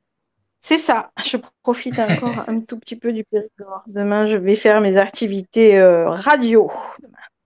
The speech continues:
Speaker 2: Ah oui, tu vas enregistrer, euh, t'enregistres du coup,
Speaker 1: Je vais enregistrer
Speaker 2: euh,
Speaker 1: mes trois
Speaker 2: plusieurs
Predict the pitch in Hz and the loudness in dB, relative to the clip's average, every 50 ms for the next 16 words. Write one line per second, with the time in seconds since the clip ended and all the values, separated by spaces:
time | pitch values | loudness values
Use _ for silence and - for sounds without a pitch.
0 | - - - _ _ _ _ _ _ - _ _ - - - - - _ _ _ | -18 -18 -18 _ _ _ _ _ _ -20 _ _ -20 -20 -20 -20 -20 _ _ _
1 | - 147 156 147 135 123 117 127 139 139 - 120 117 113 117 113 - - - - | -8 -4 -2 0 0 0 -2 -4 -10 -14 -12 -10 -8 -8 -8 -10 -16 -20 -20 -20
2 | _ - 127 123 123 117 113 113 - 113 117 117 _ _ _ _ _ _ _ _ | _ -20 -16 -14 -12 -12 -12 -14 -16 -18 -20 -20 _ _ _ _ _ _ _ _
3 | _ _ _ _ - _ _ _ _ _ _ _ _ _ _ _ _ - 135 127 | _ _ _ _ -20 _ _ _ _ _ _ _ _ _ _ _ _ -8 -8 -6
4 | 135 135 - 151 151 - 135 135 - - - 165 - 233 214 208 214 120 120 117 | -6 -8 -8 -10 -14 -14 -18 -18 -18 -16 -12 -6 -2 0 2 2 2 2 0 0
5 | - 262 226 220 - - - - 139 135 135 - | -2 -2 -2 -2 -2 0 -2 0 0 0 -4 -4